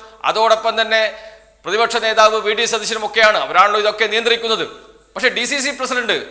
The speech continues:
തൃശൂർ ഡി സി സി പ്രസിഡന്റായി ചുമതലയുള്ള വി കെ ശ്രീകണ്ഠൻ പാലക്കാട് കേന്ദ്രീകരിച്ച് പ്രവർത്തിച്ചു. എന്തുകൊണ്ട് ചേലക്കരയിലേക്ക് വന്നില്ല? ഈ ചോദ്യവും ഉയരുന്നുണ്ട്. ആ ചോദ്യം ഉയർത്തിയിരിക്കുന്നത് കൊടിക്കുന്നിൽ സുരേഷ് തന്നെയാണ്.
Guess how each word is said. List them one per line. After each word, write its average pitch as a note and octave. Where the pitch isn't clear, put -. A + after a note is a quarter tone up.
തൃശൂർ A#3
ഡി C4
സി B3
സി A3+
പ്രസിഡന്റായി A3+
ചുമതലയുള്ള A3+
വി D3+
കെ A3
ശ്രീകണ്ഠൻ G3+
പാലക്കാട് G#3
കേന്ദ്രീകരിച്ച് F#3+
പ്രവർത്തിച്ചു. F3+
എന്തുകൊണ്ട് F3+
ചേലക്കരയിലേക്ക് F3+
വന്നില്ല? E3
ഈ G3
ചോദ്യവും F3+
ഉയരുന്നുണ്ട്. F3+
ആ G#3
ചോദ്യം G3+
ഉയർത്തിയിരിക്കുന്നത് F#3+
കൊടിക്കുന്നിൽ G3
സുരേഷ് G3
തന്നെയാണ്. F3+